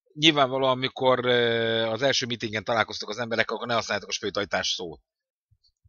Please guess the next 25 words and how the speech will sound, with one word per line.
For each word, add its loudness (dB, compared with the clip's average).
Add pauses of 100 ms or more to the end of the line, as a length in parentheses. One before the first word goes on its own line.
(360)
Én -4
nem 0
tudom, 0
mi -2
az 0
ő -2 (1160)
kapcsolatuk 0
a -4
spiritualitással, 0
meg -8
a -10
magasabb -4
szintekkel, -2 (1500)
mit -2
társítanak 4
ehhez, 2
de 2
nyilván 4
az 4
ember 4
ugye 0
egoista, 0
és, 0
ö, 2
nyilván 0